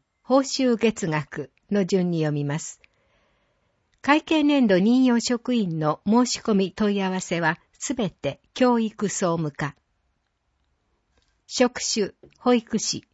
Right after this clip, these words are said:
週あたりの勤務時間、四日、三十一時間。報酬月額、十四万六千百三十七円。保育園給食調理員。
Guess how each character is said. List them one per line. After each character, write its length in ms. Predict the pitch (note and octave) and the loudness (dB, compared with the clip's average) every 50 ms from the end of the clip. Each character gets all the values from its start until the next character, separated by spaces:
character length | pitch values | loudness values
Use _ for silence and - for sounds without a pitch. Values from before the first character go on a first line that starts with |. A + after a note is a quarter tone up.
| _ _ _ _ _ _ _ _ _ _ _ | _ _ _ _ _ _ _ _ _ _ _
週 380 | - - - - D4 D4 D4 C#4+ | -12 -8 -4 -4 -2 0 0 0
あ 100 | C#4 C#4 | -2 0
た 140 | - G#3+ | -2 -4
り 140 | F#3 E3 D#3 | -2 -2 -2
の 120 | D3+ D3+ D#3 | -2 -2 -4
勤 320 | - - A#3+ A3+ G#3+ G#3 | -2 0 0 0 2 2
務 80 | G3+ G3 | 0 0
時 160 | - F#3+ F3+ | -2 -4 -6
間、 400 | - - E3 C#3+ C3 B2 C3 - _ _ _ _ _ _ _ _ _ | -6 -4 -4 -4 -4 -6 -10 -14 _ _ _ _ _ _ _ _ _
四 260 | _ G#3+ G#3 G#3 G#3 _ _ _ _ | _ 2 2 2 0 _ _ _ _
日、 220 | - F#3+ F#3 - _ _ _ _ _ | -2 -2 -2 -2 _ _ _ _ _
三 320 | - - - B3+ B3+ B3 A3 | -20 -4 -2 0 2 2 0
十 220 | - F3 D#3+ D3 | 0 0 -2 0
一 300 | D#3 E3+ D#3 - A#3+ G#3+ | -2 -4 -4 -4 -6 -4
時 120 | - G#3 F#3+ | -4 -4 -6
間。 360 | - - D3+ C#3 C3 C3 - _ _ _ _ _ _ _ _ _ _ _ _ _ _ _ _ _ _ _ | -4 -6 -8 -8 -8 -10 -14 _ _ _ _ _ _ _ _ _ _ _ _ _ _ _ _ _ _ _
報 140 | _ D4+ D#4 | _ 2 2
酬 360 | D#4 - - - C#4+ C4+ C4 | 2 2 -2 -2 0 0 2
月 300 | A3+ C4 B3 B3+ - G3+ | 2 2 0 0 -2 -4
額、 420 | E3+ D#3+ D3+ - - - D3+ - - _ _ _ _ - - _ _ G3 | -2 -2 -4 -4 -6 -10 -10 -10 -12 _ _ _ _ -20 -20 _ _ -10
十 260 | F#3+ - C4+ D4 D4 | 0 2 2 4 4
四 320 | C#4 C#4+ C#4 C4 B3 A#3+ | 4 4 4 4 4 4
万 300 | A#3 A3 F#3+ E3 D#3+ - - | 2 2 0 0 -2 -6 -4
六 220 | - G#3 A3 A3 - | -2 -2 -2 -2 -4
千 340 | - - C#4+ C4+ B3 G3 E3+ | -6 -2 2 2 2 2 0
百 280 | - G#3+ G3+ - - | -2 -4 -4 -6 -8
三 320 | - - - B3 A#3+ A3+ G#3+ | -10 -4 0 0 2 2 0
十 220 | F#3 E3 D#3 D#3 | 0 -2 -2 -2
七 320 | E3 E3 F3 F#3+ G3+ F#3+ | -2 -2 0 0 0 0
円。 340 | F3 D#3 C#3+ C#3 B2+ C3 C#3+ - _ _ _ _ _ _ _ _ _ _ _ _ _ _ _ _ _ _ _ _ _ _ _ _ _ _ _ _ _ _ _ _ _ _ _ _ _ _ | 0 -2 -2 -4 -6 -8 -12 -18 _ _ _ _ _ _ _ _ _ _ _ _ _ _ _ _ _ _ _ _ _ _ _ _ _ _ _ _ _ _ _ _ _ _ _ _ _ _
保 160 | - D4 D#4 | 2 2 2
育 300 | E4 - - E4 D#4 C#4 | 2 2 0 2 2 4
園 200 | A3 F#3+ F3+ F3+ | 4 4 0 -2
給 220 | - - C4+ C#4+ | 0 2 2 2
食 280 | C#4+ - C#4+ C4+ - - | 4 4 2 2 0 -4
調 280 | - - C4 B3 A#3+ | 0 2 4 4 6
理 240 | A#3+ A3 A3+ G#3+ E3+ | 4 4 2 2 2
員。 340 | D3+ D3+ C#3 C3 C#3 C#3 - | 2 0 0 -2 -4 -8 -12